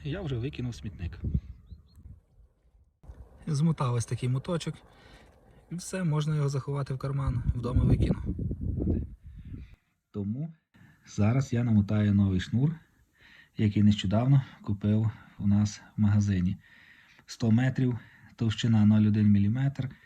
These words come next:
І заплатив я за нього десь п'ятдесят гривень чи сорок дев'ять гривень, не пам'ятаю, як ціна ціна була. Ось цей старий шнур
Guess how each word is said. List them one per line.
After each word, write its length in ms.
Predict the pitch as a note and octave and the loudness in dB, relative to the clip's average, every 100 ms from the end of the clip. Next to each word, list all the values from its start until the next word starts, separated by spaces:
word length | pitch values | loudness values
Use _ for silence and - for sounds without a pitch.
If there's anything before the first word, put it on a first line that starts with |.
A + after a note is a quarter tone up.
| _ _ _ _ _ - | _ _ _ _ _ -4
І 160 | C#3 B2 | 0 2
заплатив 440 | A#2 A2+ A2 B2 | 2 0 0 2
я 80 | A2 | 2
за 120 | A2 | 4
нього 220 | A2 G#2+ | 4 4
десь 160 | G#2 G#2 | 2 0
п'ятдесят 600 | G#2 G2 - G#2 G2+ - - _ - | -2 -4 -2 -2 -2 -6 -20 _ -6
гривень 360 | G#2 G#2 F#2+ F#2 | 0 2 2 0
чи 120 | - | -2
сорок 260 | - G2+ | -4 -2
дев'ять 280 | F#2 B2+ G#2 | 0 0 0
гривень, 240 | G2 G2+ G2 | 2 2 2
не 80 | |
пам'ятаю, 400 | F#2 G2+ F#2+ F2+ | 2 0 2 0
як 120 | F2+ - | -2 -2
ціна 240 | G2+ F#2+ | 0 0
ціна 260 | F#2 F2+ D#2 | 0 -2 -2
була. 220 | D#2 - _ _ _ _ _ _ _ _ _ _ _ _ _ _ _ | -6 -10 _ _ _ _ _ _ _ _ _ _ _ _ _ _ _
Ось 240 | C3 B2 - | 0 0 2
цей 320 | A2+ G#2 G2 - | 4 4 2 -4
старий 500 | - - A2 G2+ G2 | -12 -2 2 4 4
шнур 420 | - - G#2 F#2+ | 2 6 6 6